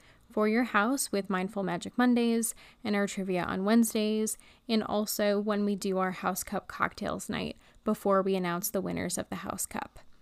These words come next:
This time around, there will be two prizes, someone, um, random from the house that wins, like always, but also a prize for whoever has racked up the most points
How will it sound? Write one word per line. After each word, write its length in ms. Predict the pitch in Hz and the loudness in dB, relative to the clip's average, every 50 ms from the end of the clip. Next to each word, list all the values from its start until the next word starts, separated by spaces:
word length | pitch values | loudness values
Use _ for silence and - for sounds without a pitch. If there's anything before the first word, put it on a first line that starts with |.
| _ _ - _ _ _ - | _ _ -20 _ _ _ 4
This 200 | 240 247 240 - | 4 6 6 4
time 220 | 247 262 247 247 | 4 4 4 4
around, 360 | 247 240 233 233 233 240 240 | 4 4 4 4 4 4 2
there 220 | 233 233 220 214 214 | 2 2 0 0 0
will 140 | 214 202 202 | -2 -2 -2
be 340 | - 196 190 190 196 190 - _ _ _ _ _ _ _ _ | -4 -4 -4 -4 -4 -6 -8 _ _ _ _ _ _ _ _
two 220 | - - 277 294 | 0 4 4 4
prizes, 800 | 294 - 240 226 226 240 226 247 247 269 320 349 349 - - - - - - _ _ _ _ _ | 4 4 4 4 6 6 6 6 4 4 4 2 0 0 -2 -4 -8 -14 -20 _ _ _ _ _
someone, 680 | - - - 233 226 226 233 233 233 233 226 233 226 - - | -4 0 2 4 6 6 6 6 6 4 4 4 2 0 -2
um, 420 | - 226 214 202 196 196 196 196 - - _ - | -2 -2 0 0 0 0 -2 -2 -6 -8 _ 4
random 460 | 220 226 226 233 233 247 254 269 254 | 6 8 8 8 8 6 4 4 2
from 200 | - 262 233 226 | 4 4 4 4
the 60 | 233 | 4
house 340 | - - 214 202 220 - - | 2 0 0 0 0 -2 -2
that 200 | - 277 - - | -2 -4 -2 -2
wins, 520 | 226 214 208 214 226 269 294 277 - - | -2 -2 0 0 2 0 0 0 -2 -2
like 180 | - 202 202 - - | -2 -4 -4 -4 -4
always, 640 | 214 202 196 208 208 226 269 294 302 - - - - - - - _ _ | -2 -2 0 0 0 0 0 0 0 -2 -4 -6 -8 -14 -20 -20 _ _
but 120 | - 254 - | -2 -2 0
also 400 | - 233 220 226 - - 254 240 | 0 0 2 2 2 2 2 2
a 60 | 233 | 2
prize 560 | 233 - - 220 208 202 202 202 202 202 - | 0 -2 -2 0 2 2 4 2 2 2 0
for 180 | - - 208 185 | -2 -2 -2 0
whoever 420 | 202 208 196 - 202 196 202 202 | 0 0 2 2 2 2 2 0
has 320 | 185 175 214 208 202 202 202 | 2 0 -2 -4 -2 -2 -4
racked 320 | 180 180 185 - - - | -4 -4 -6 -6 -4 -2
up 260 | 190 180 185 - - - - - - - - - - | 0 0 -2 -4 -10 -20 -20 -20 -20 -20 -20 -12 -4
the 140 | 208 202 214 | 0 2 4
most 580 | 208 202 202 196 202 208 214 240 247 254 - _ | 4 4 4 4 4 2 2 0 -4 -8 -12 _
points 680 | - - - 214 180 - - 202 - - - - - | -8 -2 -2 0 0 0 -2 -4 -2 -2 -2 -2 -4